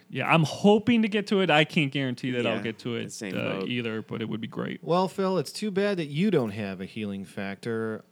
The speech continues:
Speaker 3: like Deadpool or Deadpool's Weapon X compatriot Wolverine, who pals around with Professor X in the last movie.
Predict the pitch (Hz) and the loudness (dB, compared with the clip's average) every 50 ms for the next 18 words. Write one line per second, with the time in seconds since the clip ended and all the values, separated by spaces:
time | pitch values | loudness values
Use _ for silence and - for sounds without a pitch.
0 | _ - 110 110 104 95 - - 110 104 95 - - 113 117 127 143 180 233 185 | _ -8 -4 -4 -4 -4 -2 -2 -2 -2 -2 -4 -4 -2 -2 -2 -2 -4 -2 0
1 | 180 175 160 143 127 131 131 123 120 - 131 120 110 98 101 110 117 117 - - | 2 4 4 4 4 2 2 0 0 0 0 0 0 0 0 -2 -2 0 0 -4
2 | 110 107 101 - 120 117 - - - - 113 104 - 117 110 107 - - 110 104 | -6 -6 -6 -10 -10 -10 -10 -10 -12 -10 -10 -10 -6 -6 -6 -6 -6 -6 -6 -6
3 | 101 98 _ _ - 117 107 110 104 104 107 110 143 165 151 143 160 170 - _ | -6 -6 _ _ -10 -6 -4 -4 -2 -2 -2 0 2 2 2 0 -2 -4 -8 _
4 | - - - - - 311 311 - - 160 147 160 175 170 170 143 131 123 123 135 | -20 -20 -14 -8 -4 -4 -4 0 0 2 2 2 2 2 0 0 0 2 2 2
5 | 143 143 139 127 151 226 277 - - - _ _ _ _ _ _ _ - 117 - | 0 0 0 2 2 2 2 0 -4 -16 _ _ _ _ _ _ _ -10 -10 -6
6 | - 117 107 101 - - 110 135 170 190 185 - 185 143 127 120 123 120 120 120 | -4 -4 -2 -2 -2 -2 0 2 2 0 0 -2 -4 -2 0 0 0 0 0 -2
7 | - 139 143 156 143 139 143 151 | -4 -2 -2 -2 -2 -2 -4 -6